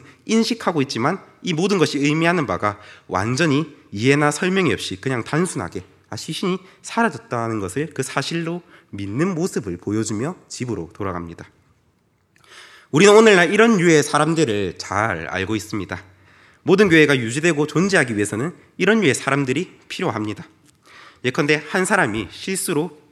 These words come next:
교회에서 교회 물을 바닥에 쏟았습니다. 근데 이런 류의 사람들은 그 모습을 보고 내가 상대방이 물을 바닥에 쏟는 모습을 보지 못했지만 단순히 그 바닥을 닦고 있는 모습을 보고 "와, 이 사람은 교회를 얼마나 사랑하면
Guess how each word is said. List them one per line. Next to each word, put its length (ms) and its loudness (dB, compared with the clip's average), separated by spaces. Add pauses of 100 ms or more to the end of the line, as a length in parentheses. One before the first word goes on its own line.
(180)
교회에서 580 0
교회 180 4
물을 600 -2
바닥에 460 -2 (320)
쏟았습니다. 720 -6 (600)
근데 160 0
이런 280 4
류의 160 6
사람들은 400 0
그 100 -2
모습을 380 2
보고 400 -4 (280)
내가 440 -2 (240)
상대방이 520 0
물을 320 2
바닥에 280 0
쏟는 400 0
모습을 560 -2 (220)
보지 260 0
못했지만 800 -2
단순히 360 -2
그 100 -6
바닥을 480 -2
닦고 340 -2
있는 280 -6
모습을 340 -6
보고 360 -8 (520)
"와, 180 -2 (320)
이 80 -8
사람은 400 0
교회를 320 0
얼마나 340 2
사랑하면 440 -2